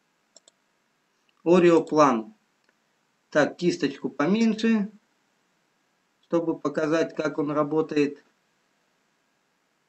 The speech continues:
Выбираем какой-то угол и попробуем вот здесь провести. Вот так.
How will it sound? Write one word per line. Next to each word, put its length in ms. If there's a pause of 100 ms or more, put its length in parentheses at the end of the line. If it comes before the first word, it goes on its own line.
(1400)
Выбираем 680
какой-то 480
угол 600
и 160
попробуем 580
вот 100
здесь 300 (160)
провести. 680 (1400)
Вот 280
так. 360